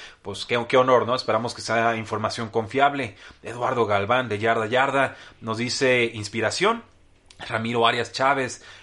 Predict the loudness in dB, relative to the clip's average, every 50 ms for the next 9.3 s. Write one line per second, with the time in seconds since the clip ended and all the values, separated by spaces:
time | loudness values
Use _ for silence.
0 | -16 _ -6 -4 -4 -4 -2 -2 -2 0 0 0 0 0 0 0 0 0 -2 -4
1 | -6 -8 -8 -6 -6 -4 -4 -2 -2 -4 -4 -6 -8 -12 -10 -8 -8 -8 -6 -8
2 | -10 -8 -6 -4 -4 -2 -2 0 0 0 -2 -2 -2 -2 -2 0 0 -2 -4 -4
3 | -4 -4 -4 -6 -10 -8 -6 -6 -6 -6 -6 -10 -12 -8 -4 -2 -2 -2 -2 -4
4 | -4 -4 -6 -6 -4 -2 -2 -2 -2 -2 -4 -4 -4 -4 -4 -4 -4 -4 -4 -4
5 | -4 -4 -2 -2 -2 -2 -4 -4 -6 -4 -4 -2 -2 -2 -2 0 -2 -2 -2 -4
6 | -12 -16 -18 -18 -18 -12 -8 -4 -4 -2 -2 0 0 0 0 0 -2 -4 -4 -4
7 | -6 -4 0 0 0 0 0 -2 -6 -4 -4 -4 -6 -4 -2 -2 0 0 0 -2
8 | -6 -6 -8 -6 -4 -2 -2 -2 -4 -6 -8 -10 -4 -2 0 0 0 0 -2 -4
9 | -4 -4 -4 -4 -6 -8